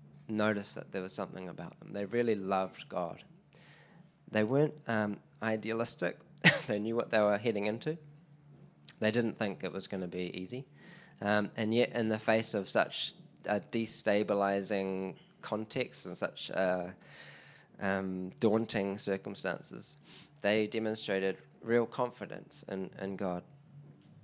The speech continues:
Allegiance to, to God, allegiance to his way, um, and stability and reliability and sureness in their witness in terms of what they were bringing, and ultimately steadfast love and kindness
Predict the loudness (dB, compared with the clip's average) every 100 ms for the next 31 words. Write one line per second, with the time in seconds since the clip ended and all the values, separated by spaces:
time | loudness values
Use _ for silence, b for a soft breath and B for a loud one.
0 | -20 -18 -8 -2 4 4 4 -2 -4 -2
1 | 2 4 2 -2 -4 0 2 2 0 0
2 | 0 -6 -8 -6 -6 -4 -4 -4 -6 -12
3 | B B B B B -2 2 2 0 -4
4 | -4 -4 2 6 6 4 2 0 -4 -8
5 | -4 0 2 2 0 -2 -2 -2 -2 -6
6 | -8 -10 -8 -6 0 2 2 -2 -8 -16
7 | -18 B B B B B B 0 2 4
8 | 2 0 0 -4 -6 -10 -12 -12 -10 -6
9 | -6 -6 -2 -2 0 -2 -2 -4 -4 -6
10 | -12 -20 -20 -2 4 4 4 2 2 2
11 | 0 0 0 0 2 2 2 -2 -4 -4
12 | -12 -20 -10 -8 -6 -2 -2 -2 -6 -12
13 | -18